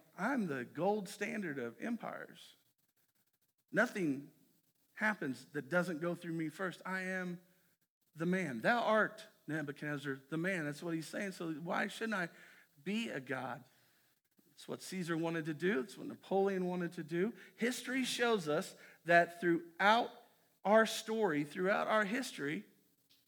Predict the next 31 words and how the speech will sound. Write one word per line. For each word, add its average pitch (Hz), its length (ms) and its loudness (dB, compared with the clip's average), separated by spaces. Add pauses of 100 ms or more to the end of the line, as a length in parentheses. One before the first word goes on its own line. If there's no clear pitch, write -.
(600)
great 226 320 6
egomaniacs 214 880 -2 (220)
have 165 160 0
tried 202 240 8
to 180 60 2
conquer 233 520 4
the 214 80 2
world 220 320 6
by 185 80 8
using 185 400 2
religion 180 560 6
for 180 160 -4
their 185 160 4
own 180 180 0
purposes. - 600 -4 (2250)
Here's 131 220 -2
one. - 200 -14 (140)
So - 160 -8
in 143 80 -2
the 147 80 -2
nineteen 160 380 0
thirties, 156 440 2 (120)
there 143 140 -2
was 139 120 -4
this 143 140 -14
guy 151 180 0
named 143 240 -2 (500)
Herr 151 200 6
Baldur 214 500 6
von 202 380 4
Schirach. 160 520 0